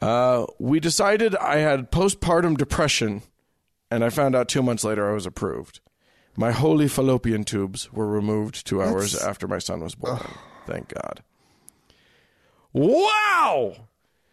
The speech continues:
Speaker 1: There are layers of people in control of your girly
Speaker 2: That's
Speaker 1: bits.
Speaker 2: awful.
Speaker 1: Good Lord!
Speaker 2: Man, that, that sucks.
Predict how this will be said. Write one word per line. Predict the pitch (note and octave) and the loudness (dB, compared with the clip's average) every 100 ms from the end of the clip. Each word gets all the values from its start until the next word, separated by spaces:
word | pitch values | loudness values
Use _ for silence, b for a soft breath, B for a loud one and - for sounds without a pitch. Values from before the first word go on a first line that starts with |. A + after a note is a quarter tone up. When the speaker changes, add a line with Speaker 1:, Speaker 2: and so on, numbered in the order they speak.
| _ _ _ _ _ | _ _ _ _ _
Speaker 1:
There | C#3 A3 D3+ | -2 2 2
are | B2+ | 2
layers | C3 C3+ C#3 D3 D3+ D#3+ D#3+ D#3 D3+ C#3 C3 B2 | 4 4 4 4 4 4 4 4 4 4 2 2
of | A#2+ | -2
people | - B2+ A#2+ A#2 | 0 0 2 2
in | A#2 A#2 | 2 0
control | B2 A2+ B2 A#2 G#2+ G#2 | -2 0 2 2 2 0
of | G2 | -2
your | F#2 A2+ A#2+ G#2+ G2 _ _ - - | 0 2 2 0 -4 _ _ -18 -8
girly | G2+ G2+ G2 | -4 0 0
Speaker 2:
That's | F#2+ G2+ G2+ F#2+ - | 0 0 0 -2 -4
Speaker 1:
bits. | - | -4
Speaker 2:
awful. | F2 F#2+ - F2+ F2 F2 F2+ F#2+ b b _ | -4 -6 -8 -6 -4 -4 -6 -10 b b _
Speaker 1:
Good | - B2+ B2+ C3 B2+ A#2 - _ | -4 0 2 2 2 -2 -10 _
Lord! | G2+ G#2 A#2 D3 G3+ D4 F#4+ G4 C#4+ C#3+ F#2 F2 - | -6 -2 2 4 4 2 2 2 2 2 -2 -10 -8
Speaker 2:
Man, | A2+ G2+ F#2+ | -4 -4 -4
that, | E2 D#2 _ | -6 -10 _
that | G2 F#2 | -14 -14
sucks. | - - A1 B1+ - | -12 -10 -10 -10 -16